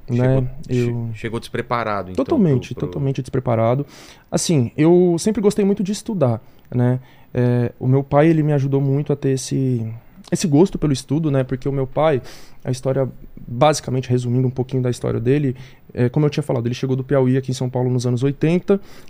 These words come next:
Speaker 2: é, ele era adolescente, eu acho que ele tinha por volta de treze anos,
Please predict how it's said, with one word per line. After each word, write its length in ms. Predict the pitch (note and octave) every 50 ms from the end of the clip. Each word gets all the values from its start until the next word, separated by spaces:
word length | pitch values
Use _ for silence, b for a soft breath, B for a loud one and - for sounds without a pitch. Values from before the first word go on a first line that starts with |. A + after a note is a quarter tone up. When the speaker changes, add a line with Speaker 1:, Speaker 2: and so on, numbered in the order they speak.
| B B - -
Speaker 2:
é, 380 | - C3 B2+ B2+ B2+ B2+ A#2+ -
ele 180 | - C3+ C3 C3
era 460 | C3 C3 C#3 C3+ C3 B2+ B2 A2+ G#2+ - - -
adolescente, 720 | - C3 B2+ C3 C#3+ D3+ D3 - - - E3 E3 F3 - -
eu 80 | A#2+ A2
acho 120 | A2 -
que 80 | - C3+
ele 80 | B2
tinha 200 | - - - B2+
por 140 | - - A#2
volta 220 | A#2 A#2 A2+ -
de 200 | A#2 A2+ A2 G#2+ - _ _ _ _ - - - - - - - - - _ _ _ - - -
treze 420 | - B2+ B2 C3+ C3+ B2+ A2 A2+ A2+
anos, 440 | B2 C#3 C3+ A#2+ G#2+ G#2+ - -